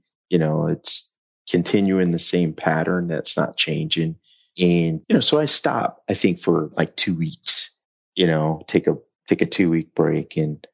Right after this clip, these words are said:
then I'm like, "Okay, now I'm just gonna be a social drinker.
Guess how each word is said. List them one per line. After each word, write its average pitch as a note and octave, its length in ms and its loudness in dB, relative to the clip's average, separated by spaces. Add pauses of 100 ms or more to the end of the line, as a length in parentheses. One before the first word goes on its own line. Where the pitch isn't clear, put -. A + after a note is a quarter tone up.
(180)
then - 120 2
I'm E3+ 80 2
like, E3+ 160 0
"Okay, F2 320 0
now E2 300 0
I'm - 80 -16 (100)
just - 240 0
gonna D2+ 160 -2
be D#2+ 180 -4
a D2 60 -2
social D2 480 -2
drinker. D2+ 580 -4